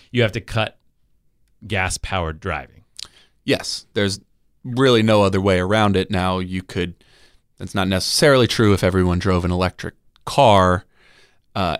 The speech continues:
Speaker 2: and our electricity sources were all renewable, then maybe we wouldn't necessarily care so much about driving. Uh, but that's not the world we live in, and it takes a very long time for the fleet to turn over, even if,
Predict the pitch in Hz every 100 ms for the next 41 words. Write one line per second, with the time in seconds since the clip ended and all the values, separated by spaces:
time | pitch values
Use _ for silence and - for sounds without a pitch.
0 | - 110 101 95 92 - - - 92 87
1 | 92 90 - 135 - 98 90 90 87 _
2 | _ - - 90 - 90 - 92 104 92
3 | 92 92 165 180 104 95 92 92 _ _
4 | _ _ 98 92 90 85 92 90 90 71
5 | 92 - 80 80 76 - 87 87 - 87
6 | 87 - - - 90 82 85 78 - _
7 | _ _ _ _ _ - 90 82 80 85
8 | - _ _ _ - 92 90 95 - 98
9 | 98 92 92 92 95 120 185 156 151 113
10 | - 110 104 95 90 - - - 90 87
11 | 95 92 92 92 87 85 - 87 87 -
12 | 80 80 - 110 98 - - _ - _
13 | - - 92 90 90 85 87 85 101 98
14 | 87 -